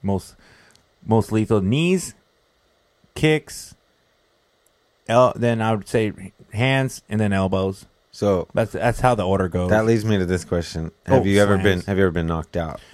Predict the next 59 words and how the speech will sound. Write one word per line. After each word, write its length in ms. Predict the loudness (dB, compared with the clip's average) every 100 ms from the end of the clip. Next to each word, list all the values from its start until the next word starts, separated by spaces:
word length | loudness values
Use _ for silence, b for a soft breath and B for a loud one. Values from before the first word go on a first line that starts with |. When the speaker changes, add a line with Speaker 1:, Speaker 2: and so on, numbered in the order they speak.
| b b b _
Speaker 1:
No, 280 | -2 0 0
y-, 160 | -4 -4
uh, 260 | 2 4 4
with 140 | 4
liver 180 | 4 2
shot. 340 | 2 0 0 -6 _ -4
Speaker 2:
Liver 240 | 0 2
Speaker 1:
Uh, 20 | 2
Speaker 2:
shot? 220 | 4 4
Speaker 1:
yeah, 180 | 2 2
liver 240 | 2 0
shot 260 | 0 0 0
knocked 280 | -2 -2
me 100 | -4
down. 360 | -4 -2 -2 -2
Speaker 2:
Like, 300 | 2 2 2
you 80 | 0
were 100 | 2
Speaker 1:
Uh, 40 |
Speaker 2:
down, 300 | 2 2 2
but 120 | 0
nobody 320 | 0 0 2 2
actually 280 | 2 -2
knocked 340 | -4 -2 -4 -4
you 100 | -4
out 220 | -2 0
Speaker 1:
Yeah, 140 | 2
it 20 | 2
was 80 |
Speaker 2:
cold. 140 | 2 4
Speaker 1:
Corby 220 | 4 4
Polis 320 | 2 4 4
in 160 | 0 -4
sparring. 580 | -4 -2 0 0 -2 -4
Uh, 200 | -4 -2
that 80 | -4
was 100 | -4
the 80 | -4
only 240 | -4 -4
real 220 | 0 0
good 180 | 0 -2
time 300 | -2 -2 0
I 100 | -2
got 220 | -2 -4
knocked 320 | -2 -4 -4 -4
down. 760 | -4 -2 -4 -4 -6 -6 -10 -12
Uh, 340 | -8 -6 -4
he 120 | -4
got 180 | -4 -4
me 40 | -4
with 80 | -6
the 60 |
liver. 220 | -4 -2 -2
I, 140 | -2
he, 200 | -6 -10 -6
we, 180 | -6 -6
we 100 | -6
were 200 | -4 -2
doing 360 | -2 -2 -4